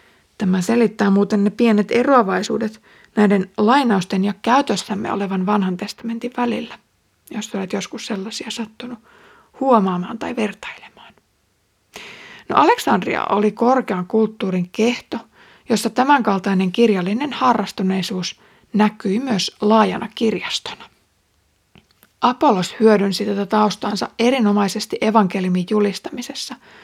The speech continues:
mutta hänen teologinen osaamisensa oli rajoittunutta. Kaikkien onneksi aviopari Priskilla ja Agilas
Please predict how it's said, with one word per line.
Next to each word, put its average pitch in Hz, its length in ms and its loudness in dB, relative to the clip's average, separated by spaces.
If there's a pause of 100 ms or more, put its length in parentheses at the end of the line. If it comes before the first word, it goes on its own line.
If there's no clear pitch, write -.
(300)
mutta 240 200 2
hänen 247 260 2
teologinen 208 720 4
osaamisensa 202 760 -2
oli 202 140 -6
rajoittunutta. - 840 -10 (960)
Kaikkien 220 520 2
onneksi 196 460 0
aviopari 196 560 -2
Priskilla 196 580 -6
ja 220 180 -2
Agilas 220 640 -2